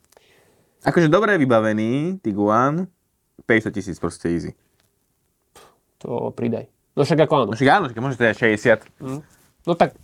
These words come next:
Speaker 2: tak schválne, koľko si myslíš, že by stali takýto Tiguaník? Tak akože až sedemdesiat by ma to neprekvapilo.
Speaker 1: <laughs> Čo si hovoríš?
Speaker 2: Keď tam máš ten plug-in hybrid, ten dvestosedemdesiatdva koňový, aj keď
Speaker 1: A ten sa nebude predávať na Slovensku, či?
Speaker 2: ten oficiálne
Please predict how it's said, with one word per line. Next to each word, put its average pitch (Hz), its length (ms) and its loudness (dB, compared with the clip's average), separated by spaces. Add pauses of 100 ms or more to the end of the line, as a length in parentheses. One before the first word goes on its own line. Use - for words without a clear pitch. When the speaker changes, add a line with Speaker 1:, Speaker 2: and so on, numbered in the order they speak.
Speaker 2:
tak - 160 -8
schválne, 147 480 2
koľko 143 320 0
si 139 60 -2
myslíš, 127 160 0
že 127 80 2
by 131 100 0
stali 135 300 0
takýto 127 340 -2
Tiguaník? 120 540 -2 (420)
Tak - 160 -12 (240)
akože 131 320 0
až 127 60 -10
sedemdesiat 143 580 4
by 139 200 -2 (120)
ma 143 240 2
to 143 80 2
neprekvapilo. 123 600 -2
Speaker 1:
<laughs> - 40 -20 (1200)
Čo - 120 -8
si - 200 -14
hovoríš? - 240 -6
Speaker 2:
Keď 151 100 6
tam 151 140 2
máš 143 160 0
ten 139 140 -2
plug-in 143 340 2
hybrid, 143 460 -2
ten 131 160 0
dvestosedemdesiatdva 131 800 0
koňový, 139 340 2
aj 151 240 4 (140)
keď - 260 4 (140)
Speaker 1:
A 131 80 -6
ten 131 100 2
sa 131 80 -4
nebude 165 160 4
predávať 101 240 2
na - 60 -6
Slovensku, 135 340 -6
či? 208 220 -2 (240)
Speaker 2:
ten 156 240 4
oficiálne 143 960 4